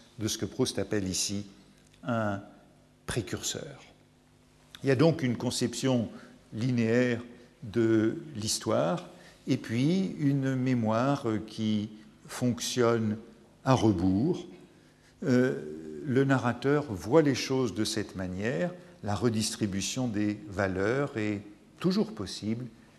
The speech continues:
c'est-à-dire la relecture de l'ancien à travers,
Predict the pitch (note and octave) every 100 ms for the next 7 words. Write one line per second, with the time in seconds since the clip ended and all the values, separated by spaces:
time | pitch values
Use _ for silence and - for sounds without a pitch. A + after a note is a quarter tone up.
0 | - - D3 A#2 F#2 B2+ B2+ G#2 A2 A2
1 | - - - F2+ A2+ A2 A2 - A2+ A#2+
2 | A#2 F#2+ G#2 G#2 G#2+ D3+ A2 G2+ F#2+ -
3 | - G2 G2+ G#2+ - - - _ - A2
4 | - G#2 F2+ G2+ G2 F#2+